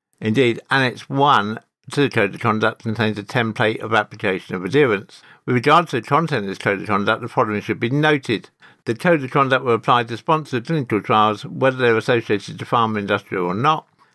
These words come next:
and to clinical research organisations in Spain, insofar as they adhere to the code of conduct and process personal data to perform clinical research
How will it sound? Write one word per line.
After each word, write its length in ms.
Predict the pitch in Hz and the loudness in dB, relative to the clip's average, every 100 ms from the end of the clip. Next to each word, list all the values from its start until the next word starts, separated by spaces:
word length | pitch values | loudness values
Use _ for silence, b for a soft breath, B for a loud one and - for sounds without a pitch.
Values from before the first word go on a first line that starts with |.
| b | b
and 200 | 135 143 | -2 -2
to 80 | 127 | -2
clinical 380 | 156 147 127 117 | -2 -2 0 2
research 420 | 151 156 104 - | 2 2 -2 -2
organisations 720 | 110 104 101 104 101 104 98 | -2 0 2 2 0 -2 -6
in 100 | 104 | -6
Spain, 520 | - - 135 135 135 B B B B | -6 -2 0 2 -2 B B B B
insofar 540 | 147 135 139 135 117 | -2 0 0 0 0
as 60 | 113 | 2
they 140 | 110 | 2
adhere 240 | 110 127 110 | 2 0 0
to 120 | 113 | -2
the 80 | 110 | 0
code 260 | 147 131 | 0 -2
of 60 | 104 | -2
conduct 480 | 110 92 98 98 101 | -2 -2 -2 -4 -8
and 140 | 90 | -2
process 340 | 110 104 107 | -2 0 -2
personal 380 | - 156 147 110 | 0 -2 0 -2
data 320 | 101 95 104 | 0 0 -2
to 120 | 92 104 | -10 -10
perform 440 | 104 104 95 95 | -2 0 0 -2
clinical 520 | - 165 147 113 104 | -2 -2 0 -2 -2
research 520 | 98 101 - 104 - | 0 0 2 -2 -2